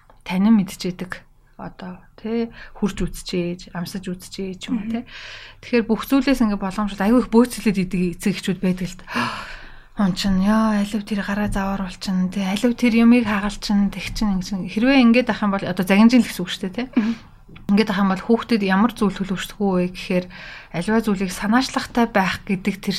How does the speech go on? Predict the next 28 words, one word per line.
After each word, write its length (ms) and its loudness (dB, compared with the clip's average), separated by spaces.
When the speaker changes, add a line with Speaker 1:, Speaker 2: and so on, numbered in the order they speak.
Speaker 1:
чадвар 480 0
ерөөсөө 640 4
л 100 -6
одоо 240 -6
энтэй 320 -2
холбоотой 480 -10
байдаг. 240 -14
Speaker 2:
Мгм. 240 2
Speaker 1:
Хүн 120 10
том 240 6
болоод, 560 4
тэр 160 0
хүүхэд 320 -4
том 160 4
болоод 320 0
бид 160 -2
нэр 160 8
ингэж 240 2
ярьдэн 160 -8
штэ, 240 -8
нэг 320 2
сан-, 240 -2
санаачлахгүй 560 -6
хүн 160 -4
ч 160 -6
юм 80 -4
уу, 20 -12
те. 220 -10